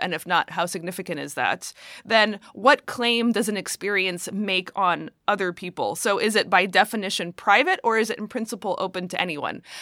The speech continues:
So I suppose, like, the, the generous reading of Whitfield's revivalism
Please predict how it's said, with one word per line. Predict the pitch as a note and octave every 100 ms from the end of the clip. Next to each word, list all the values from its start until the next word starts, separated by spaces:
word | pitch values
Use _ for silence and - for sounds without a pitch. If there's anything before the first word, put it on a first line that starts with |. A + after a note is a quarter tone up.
| -
So | C#4
I | C4
suppose, | C#4 C4 D#4 D4 C4
like, | G#3 F3+ -
the, | F3+ D#3 - -
the | F#3 G3
generous | A3 C#4 B3+ G#3+ -
reading | G3 F3+ F3
of | E3 E3
Whitfield's | - G#3+ - G#3+ F#3 F3+
revivalism | E3+ F#3 F3+ G3 E3+ D3+ D#3+ B2+ D#3+